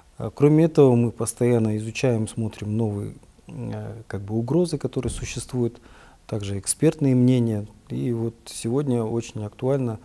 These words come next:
поднимается во-, вопрос информационной безопасности, кибератак и кибертерроризма.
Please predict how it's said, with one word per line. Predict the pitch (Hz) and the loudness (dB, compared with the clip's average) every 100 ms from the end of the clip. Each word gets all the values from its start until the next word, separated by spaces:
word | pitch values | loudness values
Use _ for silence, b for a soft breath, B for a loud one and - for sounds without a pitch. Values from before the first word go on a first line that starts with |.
| B B - | B B -10
поднимается | 113 113 117 117 - 107 | -4 0 0 -2 -4 -6
во-, | 104 | -6
вопрос | 120 104 - 135 - - | -4 -4 -2 -4 -4 -12
информационной | 160 113 - 110 107 120 110 | -8 -8 -6 -6 -6 -4 -4
безопасности, | 101 107 107 151 139 110 - - | -4 -6 -4 -4 -4 -8 -10 -12
кибератак | 107 107 101 104 143 - 113 | -10 -6 -4 -2 -4 -6 -12
и | |
кибертерроризма. | - - 110 - 101 101 104 95 98 | -12 -10 -10 -4 -4 -4 -6 -6 -8